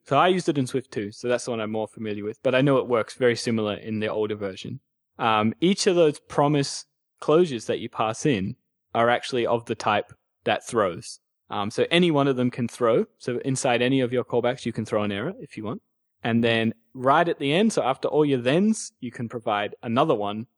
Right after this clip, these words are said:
for on error. And that's where you handle, and you get your nice error type from your enum in the normal Swift two style. And you can do a switch on it and work out what went wrong and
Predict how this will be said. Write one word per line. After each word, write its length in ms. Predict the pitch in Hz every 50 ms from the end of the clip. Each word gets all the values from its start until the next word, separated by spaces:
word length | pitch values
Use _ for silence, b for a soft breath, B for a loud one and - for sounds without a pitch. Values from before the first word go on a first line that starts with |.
| _ _
for 340 | _ - 107 104 98 - _ -
on 180 | 117 107 104 101
error. 280 | - 98 92 90 90 - _ _ _ _ _ _ _
And 120 | - 110 110
that's 200 | 101 - - -
where 80 | 107 104
you 100 | 104 101
handle, 460 | 110 107 101 101 101 104 98 - - -
and 160 | 123 123 123
you 60 | 120
get 180 | 120 127 - -
your 200 | 110 104 101 98 - _ -
nice 200 | 113 110 107 - -
error 220 | 120 113 110 113
type 340 | - - 117 104 107 - _ _ _ _ _ _ _ _
from 220 | _ - 123 110 110
your 100 | 107 -
enum 460 | - 113 113 110 110 113 113 117 139 - _ _ -
in 140 | 147 117
the 80 | 113 110
normal 300 | 113 113 110 110 113 110
Swift 280 | - - 127 120 - -
two 160 | - 127 120
style. 580 | - - - 123 113 113 117 117 120 127 - _ _ _ _ _ _ _ _
And 140 | 131 120 107
you 100 | 107 107
can 260 | - - 110 104 104 - _ _ _ _ -
do 100 | 110 107
a 40 |
switch 320 | 104 - - 113 - - -
on 160 | 113 110 110
it 100 | 113 107
and 180 | 104 101 107 117
work 240 | 117 110 101 - -
out 100 | 78 -
what 160 | 113 113 92
went 160 | 117 110 -
wrong 300 | 107 107 107 113 117 117
and 180 | 101 101 104